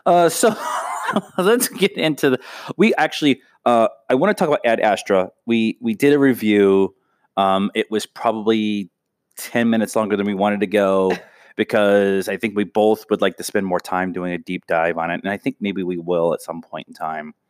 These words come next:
Speaker 2: Okay.
Speaker 1: Um,
Speaker 2: You always say that. We never do.
Speaker 1: I,
Speaker 2: So.
Speaker 1: yeah, I, I, I actually, I was thinking about it again on the drive home this weekend. I was like, I was like, "Yeah, I, I, I still really like that." We actually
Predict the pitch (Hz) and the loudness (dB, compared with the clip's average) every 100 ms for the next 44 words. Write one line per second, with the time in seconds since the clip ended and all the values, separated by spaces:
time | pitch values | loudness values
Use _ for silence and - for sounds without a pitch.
0 | _ - 170 170 123 123 175 170 160 139 | _ -10 -10 -10 -16 -8 -6 -4 -2 -4
1 | 123 127 123 120 131 123 117 - 160 165 | -6 -6 -4 -6 -8 -12 -10 -4 -2 4
2 | 185 180 156 160 - 160 - 143 247 480 | 4 6 4 0 -2 -4 -2 -4 -2 -4
3 | - - 135 139 135 156 127 - 131 123 | -4 -2 2 2 2 4 2 2 0 2
4 | 117 113 104 117 104 90 87 95 95 104 | 2 2 2 0 0 -2 0 0 0 0
5 | 95 80 - 80 80 73 73 80 85 78 | -2 -4 -10 -10 -8 -8 -8 -8 -6 -6
6 | - _ - - - _ 85 - _ 226 | -6 _ -20 -20 -20 _ -14 -14 _ -2
7 | 240 143 143 - - 247 269 _ _ - | -2 -2 -6 -8 -6 -4 -4 _ _ -12
8 | - 247 - 170 139 117 131 127 180 - | -6 -6 0 2 2 2 0 2 0 -2
9 | 113 117 135 - 113 | -2 0 0 -2 -10